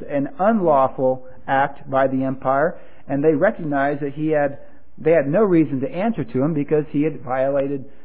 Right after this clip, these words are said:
the authority that God had given him. Why would Shadrach, Meshach, and Abednego refuse to worship in Nebuchadnezzar's shrine? Again, it boils down to the third commandment. They had taken God's name upon themselves. Remember that from the very beginning of the book,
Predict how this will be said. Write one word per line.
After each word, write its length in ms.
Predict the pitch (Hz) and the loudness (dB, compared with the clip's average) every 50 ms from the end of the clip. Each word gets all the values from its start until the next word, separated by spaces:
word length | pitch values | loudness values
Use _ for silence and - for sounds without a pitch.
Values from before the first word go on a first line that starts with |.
| - - | -10 -6
the 160 | 127 135 135 | -4 -4 -4
authority 460 | 127 135 135 147 143 139 139 135 135 | -4 -4 -4 -2 0 0 0 0 -2
that 140 | 131 135 120 | -4 -4 -4
God 260 | 131 127 123 123 123 | -2 0 0 0 0
had 140 | 123 113 110 | -2 -4 -4
given 300 | 117 143 185 196 151 107 | -2 -2 -2 -2 -4 -6
him. 160 | 98 90 - - - - - - - - - - - - - - | -6 -8 -10 -12 -12 -14 -14 -14 -14 -14 -14 -14 -14 -14 -12 -8
Why 280 | - 143 151 165 196 208 | 0 4 6 6 8 6
would 200 | 208 202 175 147 - - | 6 4 2 0 -2 0
Shadrach, 460 | 185 180 175 175 175 180 175 170 147 | 4 4 4 6 6 4 4 4 2
Meshach, 380 | 160 175 170 - 190 175 165 165 | 0 -2 0 2 4 4 4 4
and 100 | 165 165 | 2 0
Abednego 420 | 139 135 160 165 160 156 143 156 | 0 2 2 2 2 2 2 2
refuse 480 | 147 147 143 139 - - 175 175 170 165 - | 2 2 0 -2 -2 -2 0 0 0 0 -2
to 80 | - 151 | -4 -4
worship 400 | 131 143 151 156 147 147 127 151 | 0 2 2 2 0 -2 -6 -6
in 100 | 147 147 | -4 -2
Nebuchadnezzar's 760 | 147 147 143 143 139 - 151 147 139 139 135 127 131 127 123 117 - | 0 0 0 -2 -4 -4 -4 -2 -2 -2 -2 -4 -6 -8 -8 -8 -8
shrine? 420 | - 143 147 135 127 113 104 - - - - - - - - - - - - | -4 -2 -2 0 -2 -2 -4 -6 -10 -12 -14 -14 -14 -14 -14 -12 -12 -12 -10
Again, 200 | 135 123 135 139 | -4 0 2 2
it 140 | 135 120 110 | 2 2 2
boils 340 | 143 147 156 156 139 120 117 | 4 4 6 4 4 2 0
down 340 | 156 156 156 151 143 - - | 0 2 2 2 0 0 -2
to 140 | 143 135 | -2 -2
the 140 | 127 131 131 - | -2 -2 -4 -4
third 320 | - 143 135 131 131 131 | -2 0 0 0 0 -2
commandment. 600 | - - 131 135 135 147 151 139 117 104 104 - - - - - - - - - - - - - | -4 -4 0 2 2 2 2 2 0 0 -4 -8 -12 -12 -14 -14 -14 -14 -12 -14 -14 -12 -4 0
They 140 | 143 147 151 | 2 4 4
had 160 | 147 - - | 4 4 4
taken 320 | - 165 185 180 175 151 131 | 6 6 6 6 4 2 2
God's 340 | 135 143 143 147 135 117 131 | 4 6 6 6 4 4 0
name 220 | 147 156 170 165 | 0 2 2 0
upon 340 | 147 - - 143 143 135 131 | 0 0 0 0 0 2 2
themselves. 600 | 131 120 113 - - 180 175 143 117 - 107 113 | 0 -2 -2 0 2 4 4 4 4 2 -2 -4
Remember 320 | 120 139 160 180 160 147 | -2 0 0 0 0 0
that 220 | 131 127 120 123 - | 0 0 -2 -2 -4
from 200 | 135 127 131 135 | -4 -4 -2 -2
the 80 | 131 | -2
very 280 | 117 135 151 175 180 170 | 0 2 2 2 2 2
beginning 440 | 156 139 127 139 165 185 190 175 160 | 0 0 0 -2 -2 -2 -2 -4 -4
of 80 | 131 | -6
the 80 | 120 123 | -6 -6
book, 400 | 110 156 190 190 135 - - | -2 0 2 2 2 0 -4